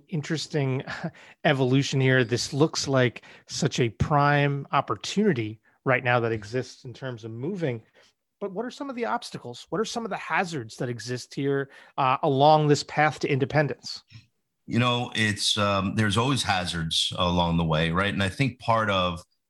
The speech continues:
Speaker 2: part of moving from an employee to, uh, an entrepreneur or someone on the independent,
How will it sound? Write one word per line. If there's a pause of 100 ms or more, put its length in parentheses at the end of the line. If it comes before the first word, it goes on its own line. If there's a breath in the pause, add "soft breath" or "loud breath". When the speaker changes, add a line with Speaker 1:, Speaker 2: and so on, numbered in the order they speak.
(240)
Speaker 2:
part
of
moving
from
an
employee
to, (380)
uh,
an
entrepreneur
or
someone
on
the
independent,